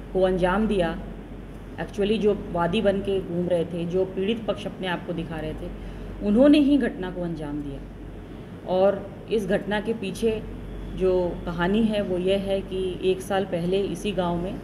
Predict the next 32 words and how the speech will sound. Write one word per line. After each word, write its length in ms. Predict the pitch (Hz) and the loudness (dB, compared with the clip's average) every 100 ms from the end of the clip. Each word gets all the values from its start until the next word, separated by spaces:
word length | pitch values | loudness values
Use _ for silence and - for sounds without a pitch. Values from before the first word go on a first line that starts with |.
| - - - - - - - 185 | -12 -14 -12 -12 -10 -10 -2 0
एक 240 | 190 - | 0 2
और 400 | 180 190 - - - 165 | 4 4 2 -6 -10 -10
हत्या 260 | - 185 | -2 0
की 140 | - 202 | 0 -2
घटना 600 | 175 - 185 190 180 165 | -4 -4 -6 -6 -6 -4
हुई 140 | 170 | -4
थी 340 | 175 202 196 - - - | -2 -6 -6 -10 -12 -6
ज़मीनी 340 | 165 170 180 185 | -2 0 2 2
विवाद 360 | 185 175 175 - | 2 2 2 0
को 60 | |
लेकर 320 | 180 170 180 | -2 0 0
के, 200 | 175 196 247 - - - - | -2 -4 -8 -12 -14 -14 -8
जिसमें 360 | 170 - 196 185 | -6 -2 -2 -2
पुलिस 280 | 185 185 180 | -2 -2 -2
ने 400 | 185 185 180 175 - | -2 -2 -4 -6 -4
नौ 200 | 170 175 | 0 2
लोगों 300 | 190 175 185 | 2 2 0
को 300 | - 190 180 | 0 0 0
जेल 260 | 165 165 | 0 0
भेजा 320 | 170 175 175 170 | 2 2 2 0
था 220 | 190 - - - - - - | -2 -8 -10 -12 -12 -10 -2
और 440 | 170 170 170 165 170 | 2 2 2 -2 0
गैंगस्टर 440 | 175 170 170 196 | 2 2 0 0
एक्ट 240 | 180 175 - | 2 0 -2
में 80 | 185 | -2
वो 200 | 180 180 | 0 0
अभी 220 | 151 190 | 0 0
भी 140 | 202 | 0
जेल 240 | 175 175 185 | 2 2 2
में 180 | 190 | 0
बंद 220 | 170 170 180 | 0 0 -2
हैं। 200 | 196 | -4